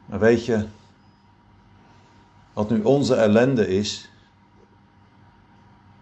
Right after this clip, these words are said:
Dat we dat eigenlijk helemaal niet willen. Want dat is onze eer te na. Dat iemand anders voor ons zou betalen.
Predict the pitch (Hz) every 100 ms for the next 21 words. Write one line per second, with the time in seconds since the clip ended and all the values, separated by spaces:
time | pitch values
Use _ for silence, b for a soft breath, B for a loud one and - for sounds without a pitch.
0 | - _ _ _ _ - 131 139 139 139
1 | - 139 160 147 120 107 123 147 143 131
2 | 131 131 120 107 92 110 147 156 113 -
3 | _ _ _ _ _ _ _ _ _ _
4 | _ _ - _ _ _ - - - -
5 | _ _ _ _ _ - 135 147 147 165
6 | 151 147 139 151 147 147 - - 117 120
7 | 135 135 - _ _ _ _ _ _ _
8 | _ _ _ _ _ - - - - -
9 | 131 131 151 135 131 135 156 143 - 123
10 | 120 127 143 - 131 110 104 - 113 127
11 | 123 127